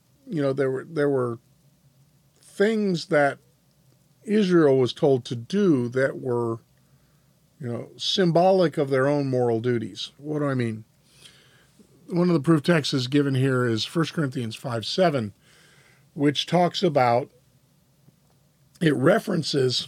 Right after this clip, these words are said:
excuse me. Oh, I suddenly have that cough again. The moral duties, it, it, in, in First Corinthians five seven, Paul references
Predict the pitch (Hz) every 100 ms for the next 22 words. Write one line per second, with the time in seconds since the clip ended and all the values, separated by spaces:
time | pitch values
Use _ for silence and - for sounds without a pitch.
0 | - - - 175 143 110 92 _ _ _
1 | _ _ _ - _ _ - - _ _
2 | _ _ _ 320 254 _ _ _ _ _
3 | _ 233 151 - _ _ _ _ _ _
4 | _ _ _ _ _ _ _ _ - 110
5 | 98 - 143 143 147 160 156 - 156 160
6 | 110 110 101 - _ _ _ _ _ _
7 | _ _ _ _ _ - - 139 139 170
8 | 196 156 139 170 143 117 110 - 123 -
9 | - 160 127 - 135 110 123 123 120 139
10 | 123 117 180 175 196 170 - 127 - 151
11 | 135 - 147 135 120 107 160 165 160 147
12 | 151 143 127 - 120 110 104